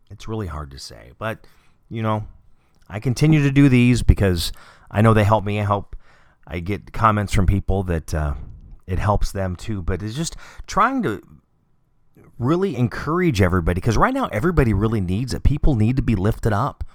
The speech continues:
People need to be really helped through. It's not even the whole level up at this point. It's just getting through day to day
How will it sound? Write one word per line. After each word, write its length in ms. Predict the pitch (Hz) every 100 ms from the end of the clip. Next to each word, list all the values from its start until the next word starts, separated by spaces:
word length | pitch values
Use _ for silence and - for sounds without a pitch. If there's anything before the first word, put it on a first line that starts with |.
| - _ -
People 320 | 143 143 160
need 340 | 123 120 127
to 140 | - 107
be 480 | 95 101 98 95 - _ _ _ _ _ _ -
really 500 | 117 131 135 117 87 - _ _ _ _ _ _ _ _ _ _ _ _ _ _ _ _ _
helped 640 | - - 143 - - - - -
through. 540 | - 113 123 107 69 - - _ _ _ -
It's 140 | -
not 160 | 147 240
even 440 | 151 110 92 -
the 240 | - 98 107
whole 420 | 95 135 113 85
level 360 | 92 143 233 175
up 120 | -
at 60 |
this 160 | - 78
point. 320 | - 82 80
It's 180 | 80 - - - -
just 380 | 113 107 95
getting 300 | 85 110 139
through 380 | 123 - 131 127
day 280 | 87 104 110
to 80 | 90
day 540 | 76 - 151 156 -